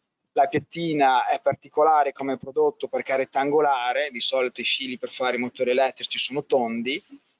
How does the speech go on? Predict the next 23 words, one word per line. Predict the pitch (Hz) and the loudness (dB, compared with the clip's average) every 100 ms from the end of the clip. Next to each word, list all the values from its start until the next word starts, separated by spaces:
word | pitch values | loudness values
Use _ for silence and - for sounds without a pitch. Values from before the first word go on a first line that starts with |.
| _ | _
essendo | - 135 160 147 | -4 -2 0 0
rettangolare | 127 - 139 156 156 143 143 | 0 2 2 4 4 4 4
l'isolamento | 131 131 156 165 143 139 - | 0 0 2 2 0 -2 -4
è | |
più | 135 | -4
difficile | - - 165 151 135 | -8 -10 -8 -6 -4
da | 127 | -4
applicare | 127 175 - 135 127 131 143 135 | -4 -4 0 2 2 4 2 2
e | 127 | -4
far | 127 | -4
sì | - - 139 | -4 -4 -4
che | 127 | -6
durante | 123 139 135 123 | -2 0 0 -2
lo | |
stress | 117 - 143 139 | -2 -2 -2 -2
dell'avvolgimento | - 127 120 131 160 135 117 - 135 | -2 -2 -2 -4 -4 -2 -4 -2 -2
rimanga, | 131 127 113 117 120 127 123 117 110 110 _ _ _ _ | 0 0 0 0 2 4 4 2 0 -6 _ _ _ _
eh, | - 123 110 104 | -2 0 2 2
attaccato | 92 - 143 - 117 117 - | 0 -2 -4 -2 -2 0 0
alla | 120 | 0
superficie | 107 - 131 120 117 104 - | 0 -4 -6 -8 -8 -8 -6
del | 113 | -8
filo. | - - 110 104 107 | -8 -10 -10 -12 -20